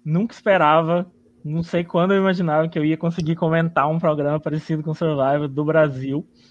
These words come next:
numa live. Então, assim, tô bem feliz, independentemente das questões que a gente sabe que precisam melhorar. O fato de ter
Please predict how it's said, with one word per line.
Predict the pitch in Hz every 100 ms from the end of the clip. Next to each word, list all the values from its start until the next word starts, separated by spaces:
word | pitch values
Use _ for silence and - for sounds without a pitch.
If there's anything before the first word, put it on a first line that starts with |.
| _ _ _ 139
numa | 147
live. | 143 120 127 147 147
Então, | 139 151
assim, | 160 - 143 127 _ _ _ - _
tô | 151 160 180 190 - -
bem | 139 170 208
feliz, | 240 226 156 160 185 - -
independentemente | 165 185 240 226 226 214 180 185 196 - 185
das | 160 170
questões | 170 170 - 160 -
que | 147
a |
gente | 156 -
sabe | - 160 190 170
que | -
precisam | - 160 156
melhorar. | 151 156 156 139 127 117 - _ _ -
O | 147
fato | - 156 196 226 214
de | 190
ter | - _ 180 196 202